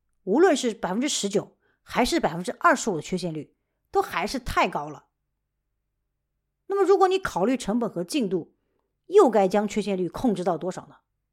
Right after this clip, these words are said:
我只能说，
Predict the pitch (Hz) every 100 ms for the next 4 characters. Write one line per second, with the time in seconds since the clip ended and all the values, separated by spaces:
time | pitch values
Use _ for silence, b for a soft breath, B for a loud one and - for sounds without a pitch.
0 | _ _ _ _ _ _ _ _ _ _
1 | _ _ _ _ _ _ _ _ _ 247
2 | 311 170 180 214 214 -